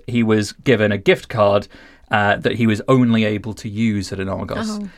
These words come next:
Speaker 1: So
Speaker 2: that's a good reason to go to
Speaker 1: That's an
Speaker 2: Argos.
Speaker 1: excellent reason to be going, um,
Speaker 2: Can I
Speaker 1: to
Speaker 2: say the last time I went to one?
Speaker 1: Yes.
Speaker 2: It was to buy a frying pan when I lived in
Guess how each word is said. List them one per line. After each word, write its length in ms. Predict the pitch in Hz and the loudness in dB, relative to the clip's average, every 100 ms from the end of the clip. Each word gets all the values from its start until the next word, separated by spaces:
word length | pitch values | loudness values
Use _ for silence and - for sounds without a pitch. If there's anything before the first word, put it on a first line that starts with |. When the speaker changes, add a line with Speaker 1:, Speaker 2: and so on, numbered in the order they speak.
| - | -10
Speaker 1:
So 200 | - 196 | -2 0
Speaker 2:
that's 220 | - - | 2 0
a 60 | 202 | 2
good 200 | 254 190 | 2 4
reason 420 | 202 208 226 233 | 2 4 2 2
to 120 | 240 | -2
go 80 | 220 | -6
to 140 | - 202 | -2 0
Speaker 1:
That's 160 | 135 | 2
an 80 | 139 | 4
Speaker 2:
Argos. 60 | 160 | 2
Speaker 1:
excellent 260 | - 104 | 2 -2
reason 280 | 101 104 107 | -2 -2 -2
to 100 | 117 | -2
be 100 | 104 101 | 0 2
going, 420 | 104 101 101 - | 2 2 -2 -2
um, 360 | 104 98 98 95 - - - - - | 0 0 -2 -4 -12 -20 -20 -20 -10
Speaker 2:
Can 120 | 247 | -2
I 100 | 269 - | 0 2
Speaker 1:
to 60 | |
Speaker 2:
say 160 | 285 285 | 0 0
the 120 | 269 | 0
last 280 | 277 269 - | 0 -2 -4
time 140 | 269 277 | -2 0
I 120 | 277 | 0
went 300 | 285 262 - _ | -2 -4 -8 _
to 120 | - 277 | -6 -4
one? 280 | 285 330 - - - | -2 -4 -10 -20 -12
Speaker 1:
Yes. 420 | 127 104 151 - - | -2 0 0 -6 -10
Speaker 2:
It 160 | 214 - | -6 -2
was 260 | 208 202 - | -2 -2 -4
to 160 | - 202 | -10 -6
buy 480 | 220 214 214 208 - | -2 0 0 -2 -4
a 40 | |
frying 380 | - 233 220 196 | -6 -2 -2 -2
pan 440 | - 151 151 170 175 | -6 -6 -6 -8 -8
when 140 | 180 165 | -6 -4
I 60 | |
lived 340 | 170 175 - - - | -6 -8 -12 -16 -8
in 500 | 170 170 170 175 | -8 -6 -8 -10